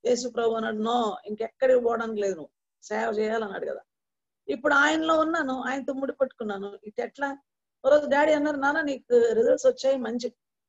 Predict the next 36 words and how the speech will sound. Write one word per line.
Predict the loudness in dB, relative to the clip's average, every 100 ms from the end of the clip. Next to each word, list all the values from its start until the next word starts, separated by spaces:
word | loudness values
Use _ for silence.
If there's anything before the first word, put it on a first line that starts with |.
| _ 0
ఏం | 0 2
ర్యాంక్ | 0 -2 -2
లో | -4
పాస్ | -4 -6
అయ్యావు | -4
నువ్వు, | -2 -2 -4 _ _ _ _ -10
అబ్బా | -2 -2 -2 -4 -20
గొప్పదా, | -10 -8 -2 0 0
గొప్ప | -2 -4
సంతోషం, | -6 -6 2 2 2 -4 -16 _ _ _
అందరం | 0 2 2
వా-, | 2 2
వెళ్దాం | 2 2 2
రండి, | 2 0
get | 2 2 4
ready" | 4 4
అన్నారు. | 2 2 2
ఆరు | 0 2 2 2
మంది | -2 0
పిల్లలు, | 0 2
అమ్మ | 0 -2 -8 -10 -14 _ _ _ _ _
బస్ | -4 -4
స్టాండ్ | -2 0 2
తీసుకెళ్ళాడు. | 0 0 0 0 -2 _ _ _ _ _ _ 0
ఏ | 6 8
ఊరు | 6 2
తీసుకెళ్తాడో, | -2 -2 0 0 0 2 4 4
ఎక్కడ | 4 2 -2 -2
తీసుకెళ్తాడో, | -2 0 0 0 0 2 2
ఏంటో, | 2 0 0 0 0
ఏం | -2
పార్టీ | -2 -2 -2 -2
ఇస్తాడో | -4 -4 -2 0
ఏందో | 0 -2 -2
అనుకుంటా | -4 -4 -6 -6
ఉన్నాం. | -8 -8